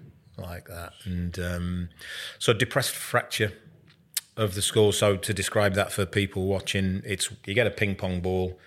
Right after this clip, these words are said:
p-, p-, press it in like that and it stays indented. It was one of those. And it was pressing on my brain, actually. So I got, obviously,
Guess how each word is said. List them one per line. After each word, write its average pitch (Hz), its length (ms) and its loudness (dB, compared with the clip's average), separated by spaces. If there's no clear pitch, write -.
p-, - 340 -16
p-, - 140 -14
press - 280 0
it - 80 -4
in 98 120 0
like 92 260 0
that 92 120 0
and 90 100 -6
it - 60 -12
stays 95 340 0
indented. 90 520 -2
It 90 100 -8
was 95 100 -6
one 95 140 0
of 90 60 0
those. 95 280 -2
And 101 80 -2
it - 60 -4
was 107 100 -8
pressing 127 320 2
on 101 120 4
my 92 80 0
brain, 104 360 2
actually. 87 360 -8
So 107 200 4
I 107 60 6
got, - 240 0
obviously, 92 480 -4